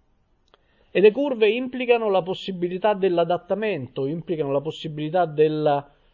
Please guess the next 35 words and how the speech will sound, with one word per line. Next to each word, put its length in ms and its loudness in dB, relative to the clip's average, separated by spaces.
del 600 0
ribilanciamento, 1300 -2
no? 220 -6
Se 120 -10
il 100 -6
Tao 160 4
fosse 260 -2
stato 260 2
separato 400 6
dritto 300 2
a 40 6
metà 280 2
come 200 0
la 80 6
famosa 320 4
spada 460 4
<laughs> 180 -20
del 220 2
nodo 260 4
di 100 0
Gordio, 640 2
e 120 -2
le 120 4
due 140 8
metà 220 8
sarebbero 400 8
rimaste 480 2
del 180 -2
tutto 280 -4
separate 500 4
senza 300 -2
nessuna 400 -2
possibilità 720 -2
di 220 -4
contatto. 720 -8